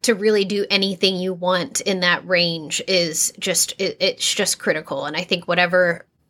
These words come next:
we can invest as an industry in that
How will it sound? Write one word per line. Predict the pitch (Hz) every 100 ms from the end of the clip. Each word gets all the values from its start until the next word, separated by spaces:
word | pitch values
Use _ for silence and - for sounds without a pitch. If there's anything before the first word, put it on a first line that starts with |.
| _
we | - 190 185
can | 202
invest | 185 180 185 180 -
as | 175
an | 180
industry | - 190 208 - - 247
in | 233
that | 233 247 254 -